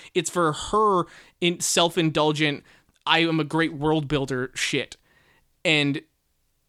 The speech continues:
it's all, my, my, my suggestion here is that it's,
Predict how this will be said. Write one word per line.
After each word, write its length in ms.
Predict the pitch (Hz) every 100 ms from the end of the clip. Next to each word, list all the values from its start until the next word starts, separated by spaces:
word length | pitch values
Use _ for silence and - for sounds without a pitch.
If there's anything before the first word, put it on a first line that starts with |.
| _ _ _ _
it's 160 | 185 165
all, 240 | 220 - -
my, 160 | 190 170
my, 280 | 175 190 -
my 340 | 170 165 160 -
suggestion 480 | - 156 180 - 160
here 140 | 160
is 80 | 143
that 80 | 147
it's, 180 | 147